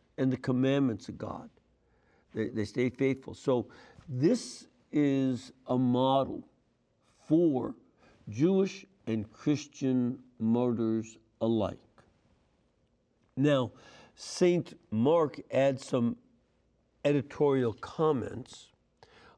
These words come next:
Um, it explains that John was arrested because he criticized Herod Antipas and Herodias for incestuous adultery. This is a very serious, and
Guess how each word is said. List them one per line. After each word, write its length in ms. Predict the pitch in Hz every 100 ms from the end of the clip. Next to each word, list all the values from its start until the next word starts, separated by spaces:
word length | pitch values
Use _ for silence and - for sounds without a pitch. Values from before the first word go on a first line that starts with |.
| _
Um, 440 | 110 117 98 92 - _ _ -
it 160 | 127
explains 600 | 127 - - 156 156 143
that 200 | 131 -
John 400 | - 135 135 139
was 340 | 123 120 104 - -
arrested 920 | 113 110 120 170 - - 92 98 139 _ _ _ _
because 400 | - 120 151 135
he 100 | 127
criticized 1040 | 113 - 151 147 143 - 135 123 117 107 - _
Herod 440 | - 127 131 123 -
Antipas 600 | 120 127 - - 135 -
and 120 | 120
Herodias 680 | 107 - 147 170 120 - - _ - - _
for 460 | - 156 151 151 - - _ _
incestuous 1080 | 151 147 135 - 185 - - 185 170 - - _ -
adultery. 680 | 139 139 143 - - - - _ _ _ _ _ _ _ _ _ _ _ _ _ _
This 240 | 107 113 -
is 120 | 120
a 40 |
very 200 | 110 113
serious, 360 | 104 - 135 127
and 240 | 131 127